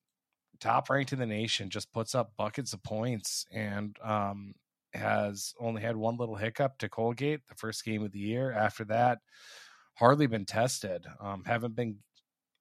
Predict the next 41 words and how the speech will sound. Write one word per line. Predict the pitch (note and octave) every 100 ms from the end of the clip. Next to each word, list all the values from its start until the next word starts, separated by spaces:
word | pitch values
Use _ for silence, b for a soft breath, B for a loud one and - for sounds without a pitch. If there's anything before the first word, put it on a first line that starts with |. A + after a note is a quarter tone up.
| _
you | B2 A2
know, | A2
in | A2+
the | A2+ G#2
whole | C3+ C#3+
month | C#3 C3+
of | B2
November, | A#2+ A#2+ C#3+ B2+ A2+
they've | A2 G2+
only | A2+ A2+
given | G#2+ A2+ A#2
up | A2+
three | - A2 B2
goals, | A#2 A2+ B2+ D#3+ - -
and, | A2 A2 G#2+ G#2+ - _ _ -
um, | A2 G#2 G#2 F#2+ A#2
only | A#2 G#2+
three | - B2+
teams | - B2+ A2+ -
have | G#2
scored | - A#2+ A2+ G#2 G#2+ _ _ _ -
once, | A#2 A#2+ A2 - - _ _ -
um, | G#2+ G2 G2
and | G#2
that | G#2+
was | A2 G2
it. | A2 G#2+ - -
So | - - G#2 G2+ - B B B B B B B -
it's, | D#3 D3 - - - - _ _ _ _ _ _ _ -
I'm | C3+ C#3
gonna | D3+
be | D#3 C#3+
really | D3+ D#3+ D3+
interested | - E3 - F3 E3+
to | B2+ A#2+ B2 B2
kinda | - C3
see | A#2+ C#3 C3
how | A2+ B2 B2+ C3 C3 B2 A#2 A#2
they | A#2 A2+
stack | - A#2+ A2+ A#2+
up, | C3 F3+